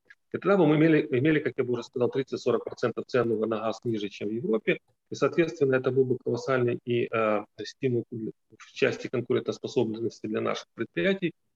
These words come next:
химической промышленности, так и для наших бытовых потребителей, которые пол-, пол-, получали бы газ дешевле. То есть, таким образом, мы видим, что и здесь в вопросах ценообразования влияние «Нафтогаза», э, крайне токсично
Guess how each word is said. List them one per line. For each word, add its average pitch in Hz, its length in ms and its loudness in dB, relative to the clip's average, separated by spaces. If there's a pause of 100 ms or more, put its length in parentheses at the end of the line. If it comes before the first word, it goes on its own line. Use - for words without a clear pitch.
(140)
химической 147 460 0
промышленности, 123 520 -2
так - 240 -6
и 110 40 -2
для 110 200 -4
наших 117 320 -2
бытовых 117 320 -2
потребителей, 127 440 -4
которые 117 280 -4
пол-, 110 180 -4
пол-, 113 300 -2
получали 113 340 -4
бы 101 180 -6
газ 117 200 -6
дешевле. - 280 -12 (160)
То - 280 -12
есть, 123 80 -2
таким 160 220 2
образом, 202 320 6
мы 196 60 4
видим, 151 220 0
что - 180 -6
и 120 80 0
здесь 151 280 2 (360)
в 117 60 -4
вопросах 131 400 0
ценообразования 135 1000 2 (280)
влияние 135 360 4
«Нафтогаза», 123 760 0
э, 117 240 0
крайне 135 340 2
токсично 131 720 -2